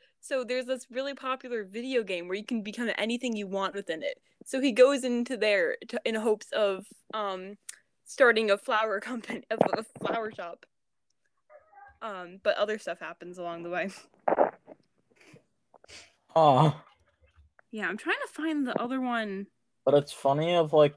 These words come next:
Speaker 2: people are like, "Whoa, this is, like, Solo Leveling did really good. Man,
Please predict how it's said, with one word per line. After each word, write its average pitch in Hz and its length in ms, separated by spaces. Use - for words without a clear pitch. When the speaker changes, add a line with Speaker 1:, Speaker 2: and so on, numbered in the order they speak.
Speaker 2:
people 120 260
are 120 60
like, 120 220
"Whoa, 131 420
this 123 280
is, 147 160
like, 101 240
Solo 151 400
Leveling 127 420
did 113 160
really 113 340
good. 117 320
Man, 123 360